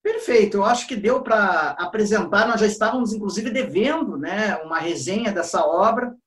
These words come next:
que, inclusive, deu nome ao nosso canal, né, o Realidade Fantástica. Outros livros mais marcantes virão, por exemplo, muitos nos perguntam, né, de onde vem a saudação com que, com a qual vocês abrem os programas, né, Conspiradores, né?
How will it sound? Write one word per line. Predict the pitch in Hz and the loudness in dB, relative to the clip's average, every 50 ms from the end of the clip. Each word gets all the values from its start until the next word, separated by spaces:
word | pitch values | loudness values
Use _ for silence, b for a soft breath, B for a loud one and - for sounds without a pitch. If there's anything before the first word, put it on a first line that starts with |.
| _ _ _ _ _ | _ _ _ _ _
que, | - 214 | -6 -4
inclusive, | 208 208 269 226 196 262 247 233 | -2 -2 0 -2 -2 -2 0 2
deu | 208 269 294 277 | 4 4 4 4
nome | 247 240 277 320 339 - | 4 4 4 4 4 2
ao | 240 196 | 0 -2
nosso | 170 - - - | -2 -2 -4 -4
canal, | - 226 208 196 214 254 302 294 | -2 -2 0 0 0 0 0 -2
né, | 240 240 240 240 | -2 -2 -2 -2
o | 220 | -2
Realidade | 170 175 175 175 175 175 180 180 175 | -2 -2 -2 -2 -2 -2 -2 -4 -4
Fantástica. | - 185 175 156 135 156 165 190 220 254 247 - - 247 240 262 254 254 - _ _ _ b b b b b b | -6 -6 -6 -6 -2 0 2 2 2 2 0 -2 -8 -10 -6 -6 -6 -6 -6 _ _ _ b b b b b b
Outros | - 233 285 311 320 - 262 - 202 | -2 -2 0 -2 -2 -4 -4 -2 2
livros | 214 214 254 285 247 240 208 175 | 2 4 2 2 0 -2 -2 -2
mais | 175 175 180 208 226 214 - 175 | 0 2 2 2 2 2 0 0
marcantes | 196 214 208 190 - - 220 254 262 247 - - | 2 2 2 2 0 0 2 2 2 0 -4 -6
virão, | 175 190 196 202 196 220 247 262 262 | -2 2 4 4 4 4 4 2 0
por | 240 214 214 190 | -2 0 0 0
exemplo, | 175 147 143 185 208 214 208 202 202 196 185 180 170 151 139 - - _ _ _ _ - | 0 0 0 0 0 0 0 -2 -2 -2 0 0 0 -2 -2 -4 -10 _ _ _ _ -6
muitos | 170 202 247 240 - - | -2 0 0 0 0 -2
nos | 226 220 214 208 | -6 -8 -8 -2
perguntam, | - 220 214 190 - 214 247 269 254 - 220 214 | 0 2 2 2 2 0 0 0 -2 -2 -2 0
né, | 202 202 | 2 2
de | 196 208 | 2 2
onde | 240 277 277 262 | 2 2 0 -2
vem | 208 202 226 277 294 294 269 | -4 -4 -4 -2 -2 -2 -2
a | 208 180 165 160 156 | 0 0 2 2 0
saudação | - - 202 190 190 190 180 - - - 208 214 233 240 | 0 0 0 0 0 0 -2 -2 -2 -2 -2 -2 -2 -2
com | 233 214 196 | -4 -4 -6
que, | 175 - 196 180 170 | -6 -6 -6 -8 -8
com | - 190 190 | -4 -2 -2
a | 180 180 - | -2 0 0
qual | 185 196 202 202 | 0 -2 -2 -4
vocês | - 208 - - | -6 -10 -4 0
abrem | 175 180 220 - - 175 170 156 | 2 4 4 4 2 -2 -6 -10
os | 143 131 - - | -10 -12 -16 -14
programas, | - 151 139 160 185 220 220 208 - - | -14 -12 -10 -6 -4 -4 -4 -4 -6 -8
né, | 156 180 185 180 - - _ _ _ _ _ _ | -10 -10 -10 -10 -10 -14 _ _ _ _ _ _
Conspiradores, | - - 220 208 - - - 214 190 170 - 165 196 220 233 208 180 - 123 127 | -6 -4 -4 -4 -2 0 2 4 4 4 4 4 4 4 4 2 0 -2 -4 -6
né? | 143 156 190 226 240 240 | -6 -4 -2 -4 -4 -4